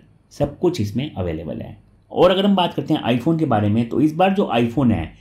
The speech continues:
वो आपको बहुत ही अच्छी प्राइसिंग पे मिलने वाले हैं। फिर चाहे मैं बात करता हूँ iPhone इलेवन के बारे में, या फिर iPhone एक्सआर,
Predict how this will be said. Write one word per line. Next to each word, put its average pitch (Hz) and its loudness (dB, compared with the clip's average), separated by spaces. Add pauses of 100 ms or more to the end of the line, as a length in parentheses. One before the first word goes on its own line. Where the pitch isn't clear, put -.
(220)
वो 156 2
आपको 175 2
बहुत 131 -2
ही 160 2
अच्छी - -2
प्राइसिंग 110 0
पे 131 -2
मिलने 101 4
वाले 80 -6
हैं। 80 -10 (240)
फिर - -2
चाहे 156 4
मैं 196 2
बात 180 2
करता 165 0
हूँ 175 0
iPhone 151 2
इलेवन 123 2
के 131 -2
बारे 123 2
में, 147 0
या 143 0
फिर 143 2
iPhone 147 0
एक्सआर, 135 0